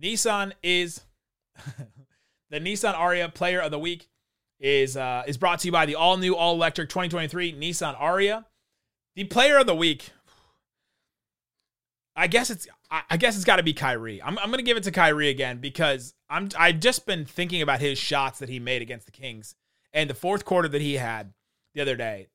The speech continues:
The fact that he can hit some of the shots that he does, the,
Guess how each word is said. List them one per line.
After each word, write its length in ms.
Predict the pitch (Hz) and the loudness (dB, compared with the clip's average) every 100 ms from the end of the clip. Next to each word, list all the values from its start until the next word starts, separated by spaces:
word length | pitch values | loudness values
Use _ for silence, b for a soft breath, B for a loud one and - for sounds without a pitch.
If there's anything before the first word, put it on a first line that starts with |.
| - | -18
The 80 | 135 | -6
fact 340 | 196 196 - | -4 -4 -4
that 120 | 214 | -4
he 160 | 180 190 | -4 -6
can 140 | 175 | -6
hit 200 | 143 170 | -6 -6
some 160 | - 165 | -6 -2
of 60 | 147 | 0
the 60 | |
shots 340 | - 156 143 - | 2 2 2 0
that 100 | 143 | -6
he 60 | |
does, 360 | 139 135 135 120 | -2 -2 -4 -8
the, 240 | 120 107 | -16 -18